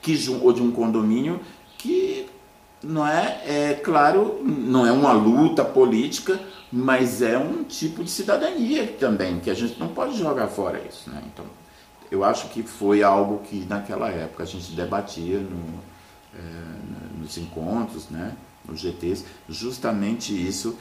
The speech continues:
essa inse-, de um lado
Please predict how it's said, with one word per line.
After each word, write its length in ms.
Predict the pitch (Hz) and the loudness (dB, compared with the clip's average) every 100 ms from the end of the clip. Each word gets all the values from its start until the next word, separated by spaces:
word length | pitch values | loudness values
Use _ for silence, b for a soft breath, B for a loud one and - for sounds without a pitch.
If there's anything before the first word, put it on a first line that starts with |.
| B B B | B B B
essa 600 | 95 95 - 92 90 87 | -4 -4 -4 -6 -4 -6
inse-, 460 | 113 180 - 147 - - - - | -4 -4 -4 -4 -6 -8 -18 -20
de 200 | - 104 | -14 -6
um 140 | 135 139 | -4 0
lado 420 | 113 90 85 85 | 2 2 0 -6